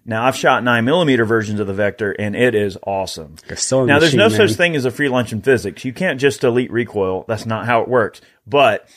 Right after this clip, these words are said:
Speaker 1: that system, because the way the bolt drops down instead of pushing back,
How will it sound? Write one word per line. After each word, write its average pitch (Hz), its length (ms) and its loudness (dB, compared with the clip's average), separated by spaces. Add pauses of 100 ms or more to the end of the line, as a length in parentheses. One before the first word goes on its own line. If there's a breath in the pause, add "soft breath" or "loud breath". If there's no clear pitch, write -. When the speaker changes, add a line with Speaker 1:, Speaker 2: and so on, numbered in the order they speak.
(240 soft breath)
Speaker 1:
that 135 220 2
system, 135 460 -2
because 113 220 -6
the 117 80 -2
way 135 200 2
the 123 120 2
bolt 135 360 0
drops 117 440 0
down 113 640 0
instead 113 320 -4
of 107 100 -6
pushing 113 320 -4
back, 139 380 2